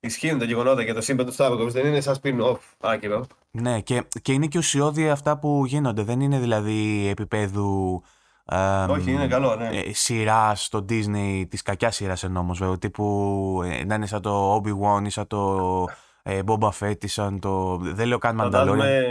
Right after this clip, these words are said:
Speaker 2: Mandalorian.
Speaker 1: θα δούμε, φαντάζομαι και Cal Kestis κάποια στιγμή στο Disney.
Speaker 2: Ναι.
Speaker 1: Φαντάζομαι θα,
Speaker 2: Βγάλανε και ένα
Speaker 1: τουλάχιστον
Speaker 2: ωραίο
Speaker 1: animated, τουλάχιστον animated, αν όχι live
Speaker 2: Ναι.
Speaker 1: action, θα δούμε κάποια σειρά του.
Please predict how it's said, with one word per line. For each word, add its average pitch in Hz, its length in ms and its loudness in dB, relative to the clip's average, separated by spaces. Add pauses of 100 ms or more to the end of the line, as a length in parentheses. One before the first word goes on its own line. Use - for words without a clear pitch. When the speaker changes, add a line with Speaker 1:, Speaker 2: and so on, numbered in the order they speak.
(180)
Speaker 2:
Mandalorian. 117 40 -14 (400)
Speaker 1:
θα 113 160 0
δούμε, 131 220 0
φαντάζομαι 123 400 -2
και 113 540 -2
Cal 123 220 0
Kestis 113 420 -4
κάποια 87 180 -10
στιγμή 87 340 -14 (360)
στο - 280 -10
Disney. 95 340 -8 (1120)
Speaker 2:
Ναι. 147 220 -2
Speaker 1:
Φαντάζομαι 101 320 -6
θα, 98 280 -6
Speaker 2:
Βγάλανε 131 320 2
και 131 80 -2
ένα 139 200 6
Speaker 1:
τουλάχιστον 131 360 2
Speaker 2:
ωραίο 120 220 2
Speaker 1:
animated, 95 140 -10 (160)
τουλάχιστον 117 400 0
animated, 92 440 -6
αν 95 140 -4
όχι 92 500 -8 (540)
live 104 120 2
Speaker 2:
Ναι. 107 160 4
Speaker 1:
action, 127 260 -8
θα 113 160 -10
δούμε 107 280 -10 (140)
κάποια 95 240 -6
σειρά 92 260 -4
του. 92 180 -16